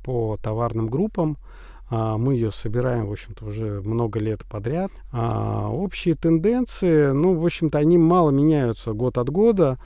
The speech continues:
А, ну, м, из последнего, что мы отмечали, что уже,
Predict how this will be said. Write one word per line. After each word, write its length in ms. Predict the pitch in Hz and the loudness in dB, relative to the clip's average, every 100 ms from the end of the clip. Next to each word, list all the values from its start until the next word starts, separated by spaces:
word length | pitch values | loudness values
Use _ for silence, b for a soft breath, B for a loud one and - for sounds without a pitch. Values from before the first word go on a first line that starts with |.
| B B B - | B B B -2
А, 300 | 117 113 110 | 0 2 2
ну, 160 | 131 | 2
м, 500 | 156 127 - - - | 2 0 -2 -8 -10
из 180 | - 127 | -6 -6
последнего, 500 | - 143 175 175 156 | -2 0 2 4 4
что 180 | 135 139 | 2 2
мы 80 | 147 | 2
отмечали, 680 | 139 151 143 190 202 190 | 2 0 2 2 2 2
что 520 | 131 - 123 135 135 - | 0 -2 -2 0 0 -2
уже, 220 | 113 113 | -2 -2